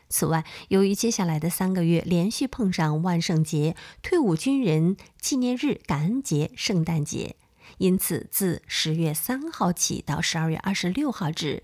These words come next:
，U S P S将提高国内商业零售包裹的运费，但国际运费维持原价，不受假期的影响。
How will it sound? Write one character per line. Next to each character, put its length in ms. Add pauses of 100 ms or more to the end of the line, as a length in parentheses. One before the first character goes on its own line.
(300)
，U 220
S 280
P 140
S 560
将 400
提 180
高 200
国 160
内 160
商 280
业 120
零 200
售 160
包 220
裹 160
的 140
运 180
费， 300 (360)
但 240
国 140
际 140
运 180
费 280
维 180
持 320
原 200
价， 280 (100)
不 220
受 260 (140)
假 240
期 280
的 200
影 260
响。 300